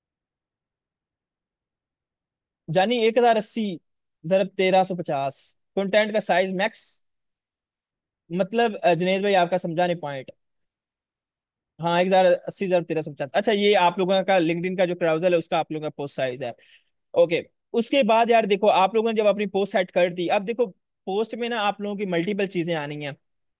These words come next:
कि आप लोगों को मैंने बताना कि अपनी ऑडियंस को ना, अ, डिवाइड करो यार।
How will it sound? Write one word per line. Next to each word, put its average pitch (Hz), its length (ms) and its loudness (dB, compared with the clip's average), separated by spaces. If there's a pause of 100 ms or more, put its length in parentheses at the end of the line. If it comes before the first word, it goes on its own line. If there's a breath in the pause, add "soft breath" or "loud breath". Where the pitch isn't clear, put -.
(720 soft breath)
कि 214 40 0
आप 190 240 2
लोगों 214 160 0
को 214 60 0
मैंने 190 220 2
बताना 190 300 0
कि 208 80 0
अपनी 208 200 -4
ऑडियंस 190 360 2
को 208 100 -4
ना, 226 160 -4
अ, 175 540 2
डिवाइड 185 480 2
करो 143 220 -2
यार। 120 280 -8